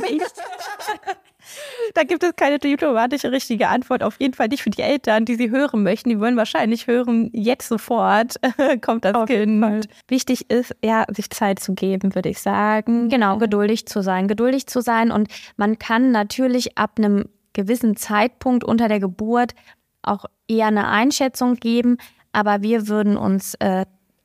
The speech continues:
Speaker 1: als Hebammen keinen Gefallen tun, wenn wir sagen würden, es dauert jetzt noch anderthalb Stunden oder nur noch zehn Minuten. Und, äh, da ist es vielleicht manchmal auch wichtig, eher in Etappen zu denken, dass man vielleicht erstmal, okay, jetzt sind wir gerade zu Hause,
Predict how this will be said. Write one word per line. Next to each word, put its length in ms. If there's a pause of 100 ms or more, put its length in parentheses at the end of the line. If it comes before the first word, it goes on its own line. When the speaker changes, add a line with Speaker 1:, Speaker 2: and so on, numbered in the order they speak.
Speaker 1:
als 220
Hebammen 440
keinen 280
Gefallen 400
tun, 220
wenn 140
wir 100
sagen 320
würden, 200
es 120
dauert 260
jetzt 160
noch 140
anderthalb 500
Stunden 540
oder 340
nur 140
noch 180
zehn 280
Minuten. 500 (600)
Und, 320
äh, 280
da 140
ist 140
es 100
vielleicht 320
manchmal 380
auch 160
wichtig, 500
eher 260
in 100
Etappen 460
zu 140
denken, 420 (220)
dass 180
man 180
vielleicht 360
erstmal, 440
okay, 340 (360)
jetzt 180
sind 160
wir 60
gerade 320
zu 220
Hause, 500